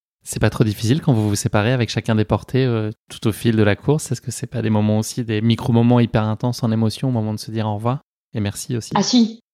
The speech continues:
Speaker 2: si, si. C'est les moments d'arrivée, de départ. À chaque fois, c'est, c'est riche en émotions, riche en pleurs, <laughs> riche en beaucoup de choses.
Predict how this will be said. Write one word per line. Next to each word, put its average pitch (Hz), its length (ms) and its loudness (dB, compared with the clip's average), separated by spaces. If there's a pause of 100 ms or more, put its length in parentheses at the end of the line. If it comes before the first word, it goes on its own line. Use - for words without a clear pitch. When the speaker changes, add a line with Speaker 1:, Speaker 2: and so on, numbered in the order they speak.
(440)
Speaker 2:
si, 240 220 2
si. 262 320 0 (180)
C'est 208 560 4
les 214 120 4
moments 214 280 2
d'arrivée, 226 580 0
de 208 120 -2
départ. 208 560 -6
À 202 60 -6
chaque 190 220 -6
fois, 233 180 0
c'est, 180 580 -4 (360)
c'est 196 160 2
riche 220 240 2
en 240 100 2
émotions, 226 640 0
riche 254 300 0
en 208 120 2
pleurs, 226 480 0 (400)
<laughs> - 400 -20
riche 254 200 2
en 202 100 4
beaucoup 240 300 2
de 294 60 -2
choses. 269 320 0